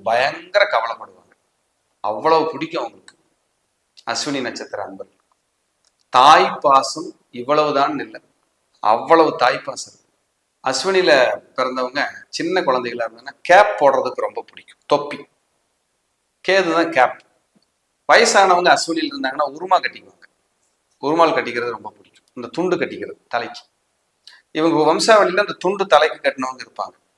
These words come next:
அஸ்வினி நட்சத்திரத்துல பிறந்திருந்தா. அது கேதுவனுடைய நட்சத்திரம். அந்த சந்திரன் கேது ஸ்டார்ல நிக்குது. அந்த அஸ்வினியில பிறந்தவங்களோட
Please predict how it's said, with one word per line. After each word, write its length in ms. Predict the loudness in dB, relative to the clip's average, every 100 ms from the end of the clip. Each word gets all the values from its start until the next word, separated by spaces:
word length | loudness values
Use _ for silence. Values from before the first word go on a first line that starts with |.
| -8
அஸ்வினி 260 | -6 -8 -8
நட்சத்திரத்துல 480 | -10 -14 -20 -20 _ -20
பிறந்திருந்தா. 420 | -20 _ _ _ _ _ _ _ _ _ _ _ _ _ _
அது 140 | -6 -4 2
கேதுவனுடைய 600 | 2 4 2 0 0 0 0 0 -4 _ _ -8
நட்சத்திரம். 540 | -6 -8 -6 -6 -6 -8 _ _ _ _ _ _ -12
அந்த 140 | -8 -4 2
சந்திரன் 400 | 2 2 -2 2
கேது 260 | 4 4 2
ஸ்டார்ல 320 | 0 0 -4 -10
நிக்குது. 260 | -20 -20 _ -4
அந்த 100 | 0 0
அஸ்வினியில 420 | 0 -2 -2 0
பிறந்தவங்களோட 480 | 0 0 -2 -2 0